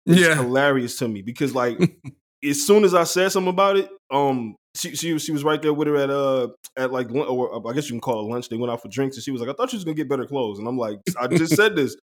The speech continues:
Speaker 1: So, um, yeah, no, this episode was great, man. Like, like I said, up to this point,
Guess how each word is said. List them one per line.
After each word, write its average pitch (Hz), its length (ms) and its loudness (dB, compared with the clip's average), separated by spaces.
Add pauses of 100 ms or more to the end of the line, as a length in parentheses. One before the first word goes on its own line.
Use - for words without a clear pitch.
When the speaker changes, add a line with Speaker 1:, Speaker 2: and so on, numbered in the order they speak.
(200)
Speaker 1:
So, 139 240 2
um, 127 360 0 (320)
yeah, 170 160 8
no, 151 140 8
this 180 140 2
episode 147 380 0
was 110 140 -4
great, 120 240 0
man. 120 180 0
Like, 120 180 0
like 123 120 -2
I 123 40 -2
said, 117 260 -2
up 135 140 -2
to 143 80 -6
this 123 160 -4
point, 135 340 -4